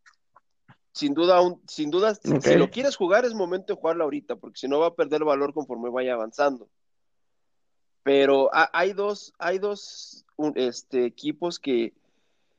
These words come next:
Speaker 1: que a mí se me hace, eh, interesante
Speaker 2: Ok.
Speaker 1: seguirlos y que tie-, y que pueden dar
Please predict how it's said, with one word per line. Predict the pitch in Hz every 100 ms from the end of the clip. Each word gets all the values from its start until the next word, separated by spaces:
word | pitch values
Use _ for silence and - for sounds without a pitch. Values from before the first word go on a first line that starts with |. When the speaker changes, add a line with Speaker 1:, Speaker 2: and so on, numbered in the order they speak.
| _ -
Speaker 1:
que |
a | 135
mí | 143
se | 165
me | 175
hace, | 165 185 175 - - -
eh, | -
interesante | 131 120 123 123 147 151
Speaker 2:
Ok. | 139
Speaker 1:
seguirlos | 156 123 151 170 160
y | -
que | 107
tie-, | 135 135
y | 110
que | 123
pueden | 104 143 160 165 131
dar | 147 147